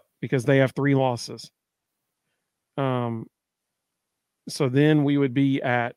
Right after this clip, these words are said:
Tennessee and Georgia still. And, uh, uh, okay, so I wonder in that situation, if Florida gets eliminated, does it go back up to t-,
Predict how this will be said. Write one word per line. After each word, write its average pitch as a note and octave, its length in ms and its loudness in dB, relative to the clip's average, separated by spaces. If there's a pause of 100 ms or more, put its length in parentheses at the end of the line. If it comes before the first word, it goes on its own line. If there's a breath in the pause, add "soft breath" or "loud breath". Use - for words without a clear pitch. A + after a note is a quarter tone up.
Tennessee C#3+ 440 0
and B2 120 -2
Georgia B2+ 360 0
still. C3+ 540 0 (1800)
And, C3+ 160 2
uh, C#3 180 0 (140)
uh, C#3+ 180 -2
okay, D3+ 240 2
so C#3 220 4 (120)
I - 40 6
wonder E3+ 300 6
in C3+ 80 4
that D3+ 240 2
situation, C#3+ 680 -2 (600 soft breath)
if C3 140 0
Florida D3+ 400 4
gets C#3 180 0
eliminated, C3+ 540 2
does C3 180 2
it C3+ 40 0
go C3+ 140 4
back C#3 300 2
up D3 160 0
to D3 100 -6
t-, - 160 -10